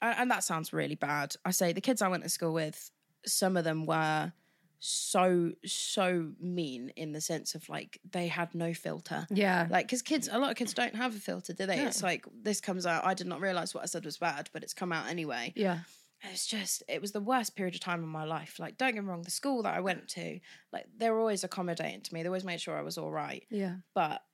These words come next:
Speaker 1: it was just, it was just cruel kids. It was too, specifically, I will happily,
Speaker 2: Yeah.
Speaker 1: happily give this piece of information to everyone. There were two girls that made my life a living hell, and they were sisters.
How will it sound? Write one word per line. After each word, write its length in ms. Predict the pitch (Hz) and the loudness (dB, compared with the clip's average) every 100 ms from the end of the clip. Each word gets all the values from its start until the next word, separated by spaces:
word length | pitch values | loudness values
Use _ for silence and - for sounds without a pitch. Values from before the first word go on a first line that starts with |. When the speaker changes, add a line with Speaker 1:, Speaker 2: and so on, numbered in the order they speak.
| _ _ _ | _ _ _
Speaker 1:
it 180 | 190 170 | -6 -4
was 180 | 170 - | -6 -6
just, 220 | 175 - | -6 -8
it 80 | - | -8
was 100 | 214 | -6
just 220 | 254 - | -4 -6
cruel 320 | - 196 185 175 | -4 -2 -2 -2
kids. 540 | 214 202 190 - - _ 202 | -4 -4 -4 -4 -6 _ -6
It 120 | - | -4
was 420 | 190 185 - - - | -4 -2 -2 -4 -8
too, 320 | - 220 208 - - 202 | -2 0 0 -4 -8 -14
specifically, 640 | - 226 226 - - 170 | -6 -4 -4 -6 -6 -2
I 80 | 170 | -2
will 80 | 175 | -2
happily, 720 | - 208 - - 139 139 208 - | -2 -2 -2 -8 -8 -10 -14 -4
Speaker 2:
Yeah. 100 | 202 | -2
Speaker 1:
happily 220 | 196 180 | 0 -2
give 160 | 170 165 | -2 -4
this 120 | 170 | -6
piece 240 | - 170 165 | -6 -6 -6
of 40 | |
information 580 | 165 180 156 156 - 151 | -10 -8 -6 -6 -6 -8
to 180 | - 160 | -6 -6
everyone. 460 | 143 151 127 120 226 - - - _ | -6 -8 -10 -10 -14 -20 -20 -20 _
There 60 | - | -14
were 60 | 175 | -6
two 200 | 202 180 | -4 -2
girls 280 | 165 156 | -2 -2
that 100 | - | -6
made 120 | 151 160 | -8 -6
my 100 | 156 | -6
life 240 | 139 147 | -6 -6
a 40 | |
living 300 | 151 151 151 | -6 -6 -6
hell, 320 | 143 147 147 - _ - - - | -8 -8 -10 -16 _ -20 -20 -10
and 100 | 160 | -8
they 40 | |
were 60 | 160 | -6
sisters. 560 | 165 - - - - | -4 -4 -4 -6 -8